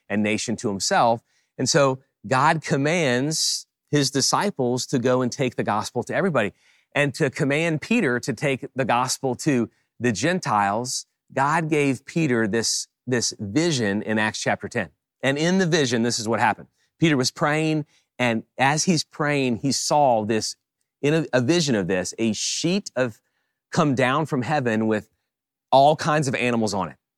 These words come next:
And the voice, God's voice from heaven said, "Kill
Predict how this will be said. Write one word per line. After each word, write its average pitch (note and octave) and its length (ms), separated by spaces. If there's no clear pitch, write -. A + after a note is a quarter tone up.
And D3 180
the C3 80
voice, C#3 580
God's B2+ 340
voice C#3 340
from A#2 180
heaven C3+ 320
said, A2 340
"Kill C3 600